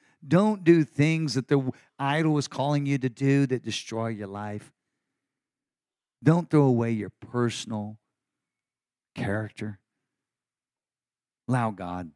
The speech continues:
to do what he's gonna do. He said he'll do it, and he will do it." And though we think we live in this secular world where no one does idol worship, these glittering gods of our age hold this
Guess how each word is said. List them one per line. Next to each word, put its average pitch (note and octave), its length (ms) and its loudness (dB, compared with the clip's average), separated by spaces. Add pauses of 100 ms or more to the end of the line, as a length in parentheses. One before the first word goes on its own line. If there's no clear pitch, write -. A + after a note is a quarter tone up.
(120)
to - 100 -16
do G2+ 140 -4
what F2+ 100 -4
he's F#2+ 160 -6
gonna F2 220 -10
do. F#2 220 -6
He F2 140 -8
said G#2 260 -4
he'll G2 140 -2
do F#2+ 220 -6
it, F#2+ 100 -8
and G2 80 -18
he G2+ 60 -12
will F2+ 160 -12
do E2+ 220 -6
it." E2+ 140 -14 (840)
And A2 100 -6
though C#3+ 140 6
we D#3 120 8
think D#3+ 280 -2
we D3+ 80 0
live D3 300 2
in C#3 80 0
this B2+ 160 -2
secular C#3+ 560 -4
world C#3 420 -2
where A#2 120 -10
no C3+ 120 -6
one C3 300 -4
does C3+ 300 -2
idol A#2 280 -6
worship, A2+ 480 -6 (840)
these A2+ 160 -8
glittering C3+ 460 0
gods B2+ 360 -2
of A2+ 80 -8
our A2+ 240 -8
age C#3+ 460 -2
hold B2 340 -2 (360)
this - 260 -2